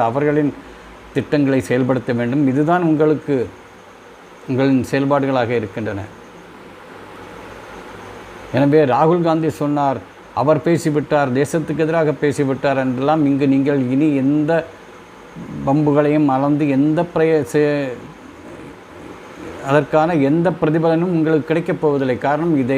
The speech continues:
விட கேவலமாக பேசிக்க-, பேசியவர் தான் இன்று பிரதமராகவே இருக்கின்றார். இந்த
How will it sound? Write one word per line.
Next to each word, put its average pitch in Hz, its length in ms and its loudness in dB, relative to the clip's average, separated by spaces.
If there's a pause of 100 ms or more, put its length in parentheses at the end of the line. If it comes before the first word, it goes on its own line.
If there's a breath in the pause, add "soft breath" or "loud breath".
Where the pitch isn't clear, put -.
விட 156 140 2 (180)
கேவலமாக 170 640 2
பேசிக்க-, 160 460 -2 (100)
பேசியவர் 151 480 0
தான் 180 200 0
இன்று 147 180 4 (500 loud breath)
பிரதமராகவே 170 720 4
இருக்கின்றார். 147 500 -4 (1300)
இந்த 120 140 2